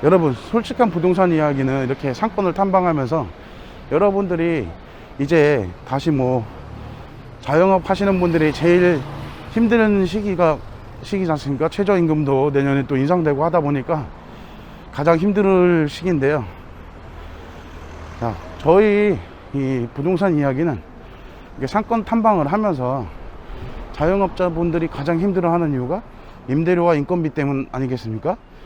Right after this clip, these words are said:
임대료가 여러분들 수준에 맞는 곳이 있다면은 개-, 그 건물을,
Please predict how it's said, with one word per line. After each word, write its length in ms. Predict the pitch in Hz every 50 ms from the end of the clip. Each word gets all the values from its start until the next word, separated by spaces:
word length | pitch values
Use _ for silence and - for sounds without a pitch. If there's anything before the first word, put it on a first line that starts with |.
| - - - - - -
임대료가 720 | 123 143 165 165 190 180 175 165 160 156 147 160 175 165
여러분들 440 | 139 127 139 156 156 165 160 147 139
수준에 280 | - - 180 196 190 170
맞는 400 | 127 120 117 143 160 156 151 139
곳이 280 | 123 123 123 156 156 135
있다면은 580 | 117 - 156 147 135 135 131 147 160 143 107 85 - - - - - - - - - - - - - - -
개-, 240 | - - 143 151 156 139 - -
그 320 | - 156 156 156 156 143
건물을, 640 | - - - 139 156 170 170 156 135 131 143 135 113